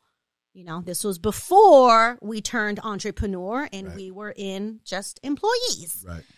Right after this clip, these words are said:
Speaker 1: We went to H and R Block. H and R Block. Why? Mom went to H and R Block. Why? Grandma went to H and R Block. We did our taxes with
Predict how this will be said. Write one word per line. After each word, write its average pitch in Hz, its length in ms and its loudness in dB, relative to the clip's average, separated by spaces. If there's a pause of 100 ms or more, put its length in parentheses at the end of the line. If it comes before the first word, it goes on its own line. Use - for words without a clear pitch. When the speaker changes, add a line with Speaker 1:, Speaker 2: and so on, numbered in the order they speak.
(1080)
Speaker 1:
We 453 120 8
went 254 160 6
to 285 100 2
H 277 140 -2
and 330 80 -4
R 311 60 -6
Block. 220 320 0 (360)
H 539 140 8
and 554 240 6
R - 40 8
Block. - 180 -10 (160)
Why? 453 400 2
Mom 480 260 -6
went 349 120 -2
to 294 100 2
H 277 120 0
and 269 80 0
R 226 60 4
Block. 208 260 0
Why? 381 320 6
Grandma 508 260 -6
went 349 100 -6
to 359 120 -8
H 254 100 -8
and 277 60 -4
R 247 60 -2
Block. - 380 -8
We 302 180 -2
did 427 140 4
our 480 100 2
taxes 480 400 0
with 320 80 -4